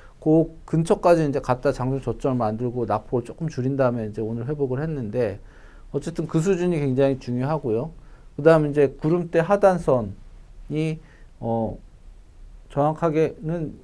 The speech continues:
어, 천구백구십삼 포인트 정도에 위치해 있습니다. 그래서 이천 포인트를 뭐 일시적으로 좀 깰 가능성도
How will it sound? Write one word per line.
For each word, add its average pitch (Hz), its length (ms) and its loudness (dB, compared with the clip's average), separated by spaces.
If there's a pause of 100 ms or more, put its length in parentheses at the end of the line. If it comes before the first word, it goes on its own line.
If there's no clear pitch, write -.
어, 123 360 -4
천구백구십삼 202 880 -2
포인트 165 460 -4
정도에 127 420 0
위치해 113 360 -4
있습니다. 110 440 -10 (300)
그래서 127 320 -8 (460)
이천 160 320 4
포인트를 202 340 4
뭐 185 100 2
일시적으로 147 380 2
좀 151 120 -2
깰 180 280 -4
가능성도 151 800 -2